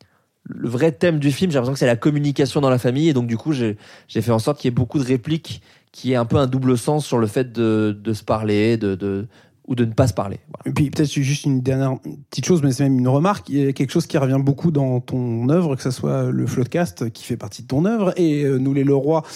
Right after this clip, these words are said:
Speaker 2: qu'on a pu découvrir, redécouvrir ce soir. Euh, c'est toutes ces références au Futuroscope et au Puy du Fou. <laughs> Alors ça, c'est quand même un gimmick presque maintenant. Est-ce que c'est une, un,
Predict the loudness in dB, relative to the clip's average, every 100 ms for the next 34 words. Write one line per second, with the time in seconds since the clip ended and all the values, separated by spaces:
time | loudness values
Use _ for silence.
0 | -16 -18 -12 -6 -2 0 -2 -2 -4 -8
1 | -8 -6 -2 -2 0 2 2 0 -2 -4
2 | -2 -4 0 2 0 -2 0 2 2 0
3 | -2 -2 -4 -8 -8 -6 -2 0 0 0
4 | -2 -2 -4 -2 0 0 0 2 2 2
5 | 2 2 2 -2 -6 -6 -4 -4 -6 -12
6 | -20 -20 -20 0 4 4 4 2 2 2
7 | 4 6 4 4 6 6 6 4 0 2
8 | 4 4 4 4 4 4 4 2 0 0
9 | 0 2 2 4 2